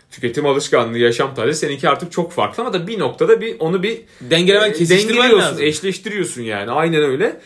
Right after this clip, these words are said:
Speaker 1: Ve gittikten sonra kaldığın süreye bağlı olarak yaşam tarzında bir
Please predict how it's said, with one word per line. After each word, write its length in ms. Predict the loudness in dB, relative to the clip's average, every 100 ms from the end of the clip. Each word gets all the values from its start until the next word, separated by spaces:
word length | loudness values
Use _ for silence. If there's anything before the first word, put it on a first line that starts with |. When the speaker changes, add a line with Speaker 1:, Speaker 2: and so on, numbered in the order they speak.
| -20 _ _ _
Speaker 1:
Ve 60 | 0
gittikten 760 | 0 -4 -6 -8 -4 0 2 2
sonra 580 | 0 0 0 -4 -8 _
kaldığın 580 | -8 -2 0 2 2 2
süreye 440 | 0 0 2 2 2
bağlı 340 | 0 2 2
olarak 400 | 4 2 0 -4
yaşam 380 | -4 -4 -2 -4
tarzında 480 | -2 -2 -2 -4 -6
bir 120 | -8